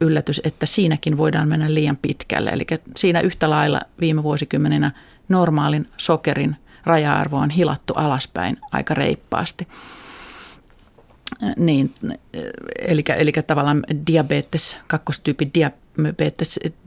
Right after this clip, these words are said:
diabeetikko diagnoosin saa nykyään paljon pienemmillä sokeriarvon kohoamisilla kuin vielä, ö, kymmenen, kaksikymmentä vuotta sitten. Että tämä sama, sama ilmiö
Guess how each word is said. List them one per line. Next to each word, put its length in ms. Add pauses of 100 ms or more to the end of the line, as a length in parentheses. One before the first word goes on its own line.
(180)
diabeetikko 560
diagnoosin 640
saa 240
nykyään 520 (180)
paljon 420
pienemmillä 420
sokeriarvon 580
kohoamisilla 680 (420)
kuin 320
vielä, 300 (240)
ö, 260 (760)
kymmenen, 320
kaksikymmentä 360
vuotta 300
sitten. 460 (560)
Että 120
tämä 120
sama, 260
sama 260
ilmiö 420